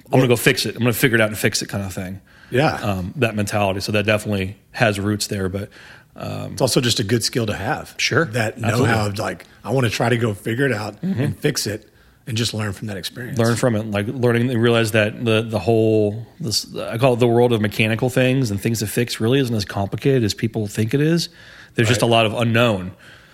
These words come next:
Speaker 1: and you can start un-, really un-, un-, kinda uncovering it, and you realize that, "Wow, that's really simple." And, um, you know, we've always not had this experience where we, we've taken something to, like, a repair shop or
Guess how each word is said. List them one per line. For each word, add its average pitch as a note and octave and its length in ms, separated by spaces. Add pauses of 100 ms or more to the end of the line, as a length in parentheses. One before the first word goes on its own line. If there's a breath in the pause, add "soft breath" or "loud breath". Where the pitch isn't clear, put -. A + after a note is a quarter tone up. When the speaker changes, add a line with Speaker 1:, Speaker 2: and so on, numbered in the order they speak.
(260 loud breath)
Speaker 1:
and A#2 100
you A2 100
can - 60
start A#2 200
un-, G#2+ 140
really A#2 260
un-, A2+ 400
un-, G2+ 160
kinda G#2+ 180
uncovering A#2 440
it, G#2 80
and A2 80
you G2 80
realize G#2 260
that, A2 100
"Wow, A2+ 100
that's A#2 200
really G#2 120
simple." A#2+ 480 (1160 soft breath)
And, A2 300 (600 loud breath)
um, D#2+ 400 (680)
you C3+ 180
know, A#2 100
we've B2 140
always C3 200
not C3+ 120
had A#2+ 140
this A2 140 (180)
experience A#2 600
where G#2 180
we, G#2+ 120
we've A2+ 220
taken A#2 340
something A2 300
to, G#2+ 120
like, G#2 220
a G2+ 80
repair G#2 440
shop G#2 600
or F2+ 340